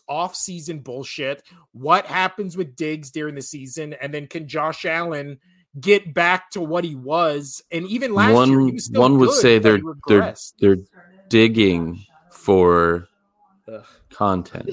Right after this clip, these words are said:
Speaker 1: <laughs>
Speaker 2: I don't know. I'm sorry.
Speaker 1: Ugh. Ugh. You're going, you're going segue happy. Uh, but last question on this, and then we can move on.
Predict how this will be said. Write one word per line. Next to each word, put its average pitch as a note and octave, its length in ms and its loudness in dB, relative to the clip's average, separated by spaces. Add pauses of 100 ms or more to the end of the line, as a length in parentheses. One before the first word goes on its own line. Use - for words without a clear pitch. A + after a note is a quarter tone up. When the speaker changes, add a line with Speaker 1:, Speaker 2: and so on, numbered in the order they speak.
Speaker 1:
<laughs> - 1400 -12
Speaker 2:
I G#2 100 0
don't F2+ 180 -2
know. E2+ 320 -16
I'm G2 160 2
sorry. E2+ 260 0
Speaker 1:
Ugh. F#3 200 -4 (760)
Ugh. E3 220 0 (360)
You're C3+ 120 -12
going, E3 360 -6
you're D#3 120 -12
going G3+ 300 -6
segue D3 560 -8
happy. G2+ 360 -20 (540)
Uh, F3+ 440 0
but G#3 680 0 (300)
last A3+ 400 0
question A3 440 -4
on D#3 160 -4
this, D#3 260 -8
and E3+ 80 -14
then D3+ 80 -10
we - 80 -10
can D#3 180 -10
move D3 240 -8
on. C#3 300 -10